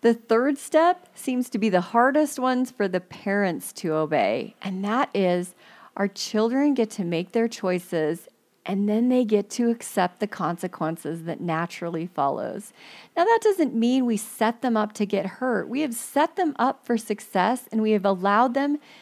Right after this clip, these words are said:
to make their choices and experience the consequences, good or bad.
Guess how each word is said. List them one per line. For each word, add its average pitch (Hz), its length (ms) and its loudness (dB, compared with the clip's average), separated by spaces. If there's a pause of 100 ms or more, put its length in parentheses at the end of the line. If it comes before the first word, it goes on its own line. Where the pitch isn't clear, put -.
(240)
to - 120 -4
make 190 280 -2
their 226 160 2
choices 208 680 -2
and 196 140 -4
experience 185 840 -2
the 208 140 -8
consequences, 160 1040 -6
good 160 260 -6
or 160 100 -4
bad. 151 460 -4